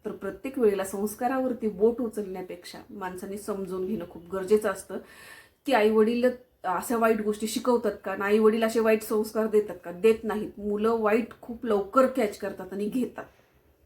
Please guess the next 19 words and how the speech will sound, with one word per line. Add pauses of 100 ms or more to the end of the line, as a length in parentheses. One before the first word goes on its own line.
(460)
तर
चला,
अशा
नराधरा,
अं,
विषयी
काही
बोलायचं (460)
लायकीचे
नसतात,
परंतु
कमेंट्सवरून
मला
आठवणीत
आलं (500)
की,
अं, (280)
खरोखर (360)
काहींचे